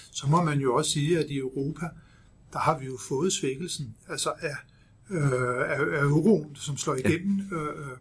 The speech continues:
Speaker 1: på, på, på de danske priser også. Øh, og det betyder jo, at det fald, som man ellers har set på nogle råvarepriser, det er jo ikke helt så udtalt, i hvert fald i,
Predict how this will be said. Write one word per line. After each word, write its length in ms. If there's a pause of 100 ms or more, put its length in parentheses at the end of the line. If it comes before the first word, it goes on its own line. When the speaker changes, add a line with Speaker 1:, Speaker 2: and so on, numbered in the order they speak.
Speaker 1:
på, 340
på, 320
på 60
de 100
danske 340
priser 380
også. 320 (440)
Øh, 240
og 180
det 80
betyder 440
jo, 160
at 160
det 200 (200)
fald, 320
som 180
man 180
ellers 280
har 60
set 240
på 80
nogle 220
råvarepriser, 760
det 120
er 40
jo 80
ikke 560
helt 220
så 100
udtalt, 500
i 60
hvert 220
fald 180
i, 320